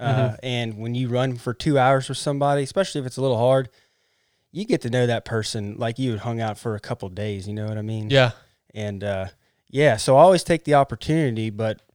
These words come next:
Speaker 1: uh, unfortunately, no, I <laughs> find myself alone in the woods a lot.
Speaker 2: I do too, man. I mean, I'm training I'd say ninety percent of my
Speaker 1: Yeah.
Speaker 2: running is probably by myself, maybe more than that. But isn't it crazy how much faster the time and the miles goes by when, like, we were out there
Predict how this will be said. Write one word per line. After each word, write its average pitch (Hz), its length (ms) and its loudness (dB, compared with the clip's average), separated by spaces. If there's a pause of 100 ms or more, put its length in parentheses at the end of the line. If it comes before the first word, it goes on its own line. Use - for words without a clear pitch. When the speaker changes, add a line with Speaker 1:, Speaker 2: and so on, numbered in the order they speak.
(220)
Speaker 1:
uh, 113 200 -2
unfortunately, 156 580 -2
no, 120 180 2
I 113 80 2
<laughs> - 120 -8
find 180 180 6
myself 127 420 0
alone 120 340 0
in 117 60 -2
the 117 80 -2
woods 107 280 -2
a 104 60 -8
lot. 101 360 -6 (100)
Speaker 2:
I 135 120 6
do 185 120 6
too, 185 280 4
man. 160 380 2 (140)
I 139 80 -2
mean, 165 240 4
I'm 160 140 4
training 160 540 4 (540)
I'd 156 140 6
say 180 180 6
ninety 143 500 4
percent 156 380 2
of 143 60 0
my 123 160 2
Speaker 1:
Yeah. 117 60 -2
Speaker 2:
running 131 380 0
is 107 160 -6
probably 123 380 0
by 113 180 0
myself, 110 380 -2
maybe 123 280 2
more 117 260 0
than 113 120 0
that. 110 260 -6
But 101 180 -12 (560)
isn't 202 160 4
it 240 120 4
crazy 143 420 6
how 151 200 4
much 139 280 0
faster 131 720 2 (720)
the 127 140 -4
time 131 600 0
and 135 80 0
the 120 60 2
miles 117 440 2
goes 143 280 4
by 143 320 4
when, 120 420 0
like, 123 240 6
we 131 160 2
were 135 160 0
out 123 220 2
there 131 280 2